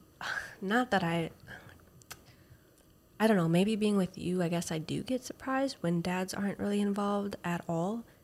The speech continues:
And the kids, like, I don't wanna say life because maybe they're involved in a different way. But when it comes to school or being involved in, um,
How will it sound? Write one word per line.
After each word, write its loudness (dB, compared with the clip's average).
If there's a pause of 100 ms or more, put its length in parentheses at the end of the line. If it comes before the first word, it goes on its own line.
(240)
And 2
the -4
kids, -4 (400)
like, -8 (1400)
I 10
don't 10
wanna 8
say 6
life 2
because 0
maybe 2
they're 2
involved 0
in 0
a 0
different -2
way. -2 (360)
But 6
when 6
it 0
comes 2
to -4
school 0
or 2
being -2
involved -2
in, -2 (640)
um, -4